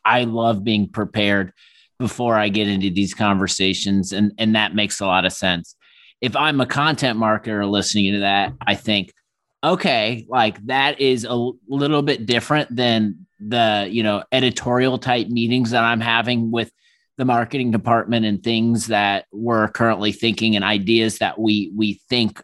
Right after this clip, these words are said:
we should be taking to market." And so I think i-, the question back to you is, what, what is the best way to kind of bridge those two worlds where I'm a salesperson, I'm in,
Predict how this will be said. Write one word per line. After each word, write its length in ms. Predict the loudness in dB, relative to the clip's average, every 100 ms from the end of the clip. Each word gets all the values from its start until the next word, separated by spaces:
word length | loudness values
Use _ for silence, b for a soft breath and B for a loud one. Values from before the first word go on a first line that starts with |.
| _
we 200 | 0 0
should 240 | 2 -2 -2
be 100 | -2
taking 400 | 0 -2 -2 -2
to 140 | 0
market." 500 | 0 0 0 -2 -2 B B B B B _
And 180 | -2 0
so 180 | 0 0
I 120 | 0
think 360 | -2 -4 -4 -8 -2
i-, 60 |
the 160 | 2 2
question 600 | 0 2 2 2 -2 -2
back 360 | 0 0 -2 -4
to 100 | 0
you 160 | 2
is, 260 | 0 -2 -8 _ _ _
what, 320 | 0 2 2 0
what 240 | 0 2
is 180 | 2 0
the 80 | -4
best 540 | -2 0 0 -2 -8
way 400 | -2 0 2 2
to 180 | 0 -6
kind 320 | -2 0 0
of 140 | -2 -8 -20 -20 -8
bridge 460 | 0 0 0 -2
those 360 | 0 0 0 -2
two 220 | -2 -2
worlds 440 | 0 0 0 -2
where 360 | -2 0 0 -2
I'm 220 | -2 0 0
a 60 |
salesperson, 1040 | -2 0 0 0 -6 -6 -4 0 0 0 B B B B _ -4
I'm 240 | -2 0
in, 160 | -2